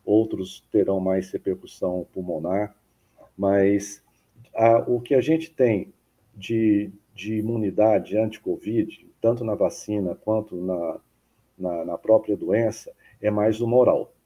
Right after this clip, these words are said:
O que se observa é o seguinte, que existe uma queda, é, da resposta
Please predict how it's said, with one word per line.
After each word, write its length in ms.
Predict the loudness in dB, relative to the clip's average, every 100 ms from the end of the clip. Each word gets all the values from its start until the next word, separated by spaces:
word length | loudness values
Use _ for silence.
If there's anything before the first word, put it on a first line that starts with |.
| _
O 420 | -20 _ _ -20
que 80 | -16
se 180 | -2 0
observa 460 | 0 2 6 6
é 20 |
o 40 | 4
seguinte, 460 | -4 -6 -6 -6
que 180 | -10 -4
existe 420 | -4 -4 -8 -8
uma 160 | -4 -4
queda, 640 | -2 2 4 4 2 -4 -6 _ _ _ -4
é, 380 | 4 4 4 2
da 140 | 0
resposta 760 | 0 -4 -4 0 0 0 2